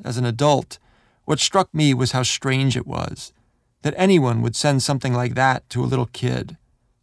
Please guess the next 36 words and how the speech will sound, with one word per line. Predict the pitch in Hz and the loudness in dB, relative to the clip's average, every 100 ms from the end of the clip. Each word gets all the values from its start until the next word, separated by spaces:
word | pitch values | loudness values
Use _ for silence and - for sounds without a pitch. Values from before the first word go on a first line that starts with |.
| _ _ | _ _
a | - | -10
five-year-old | - 147 151 135 127 120 - - - | 2 4 4 2 0 -2 -4 -10 -8
who | 131 | 0
couldn't | 170 147 - | 2 2 2
possibly | 156 151 135 135 | 2 2 0 -2
understand | 131 123 - 139 139 135 127 | 0 0 -2 0 2 2 2
the | |
meaning | 123 147 147 123 120 120 | 4 4 4 2 -2 -6
of | 123 | -6
those | 131 120 | -2 -4
deadly | - 135 120 120 113 | 2 0 2 0 0
anniversaries. | 113 113 120 - 123 85 98 - - _ _ _ _ _ _ _ _ _ _ - | -2 0 0 0 -6 -8 -10 -16 -20 _ _ _ _ _ _ _ _ _ _ 2
But | 175 | 2
it | - | 4
hadn't | 185 214 | 2 2
occurred | 170 156 160 | 0 2 0
to | - | 2
me | 143 143 127 - _ _ | 2 4 2 -2 _ _
what | - 151 | -2 -2
calendars | - 143 160 147 127 120 | 0 2 4 4 2 0
meant | 135 139 - | 0 -2 -2
to | 113 | -2
her | 120 147 127 | 2 0 -2
at | |
the | - | -8
time. | - 117 - - - _ _ _ _ _ _ _ _ _ | -6 -6 -4 -10 -16 _ _ _ _ _ _ _ _ _
She | - | 0
was | 180 135 | 2 4
locked | 139 139 - 147 | 4 4 2 2
up, | 135 - - _ _ _ _ _ - | 2 -2 -14 _ _ _ _ _ -8
for | |
she | 139 156 | -4 0
didn't | 151 147 | 2 2
know | 127 147 123 | 4 4 4
how | 117 | 2
long, | 120 117 113 - 110 | 0 0 -2 -4 -10